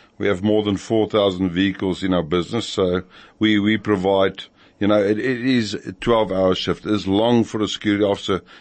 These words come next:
You know, people say, "But your guard is sleeping." Well, he's there for twelve hours. He sits there,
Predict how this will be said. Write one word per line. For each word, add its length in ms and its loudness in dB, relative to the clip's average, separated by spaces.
You 80 -4
know, 60 0
people 320 0
say, 160 0
"But 180 -2
your 140 0
guard 240 2
is 120 0
sleeping." 400 0
Well, 160 0
he's 180 0
there 140 2
for 140 -4
twelve 320 0
hours. 400 -2
He 120 -2
sits 380 -4
there, 300 2